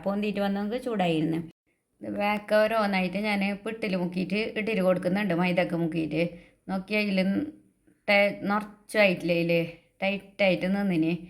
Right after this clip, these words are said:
അങ്ങും ഇങ്ങും മറിച്ചിടാനൊന്നും കഴിയുന്നില്ല. വലിയ ബുദ്ധിമുട്ടായി എനിക്ക്. ഞാൻ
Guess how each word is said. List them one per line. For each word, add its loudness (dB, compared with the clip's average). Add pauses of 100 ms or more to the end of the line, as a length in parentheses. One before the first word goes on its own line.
(380)
അങ്ങും 0
ഇങ്ങും 2
മറിച്ചിടാനൊന്നും 2
കഴിയുന്നില്ല. 0 (720)
വലിയ 2
ബുദ്ധിമുട്ടായി 0
എനിക്ക്. -2
ഞാൻ 0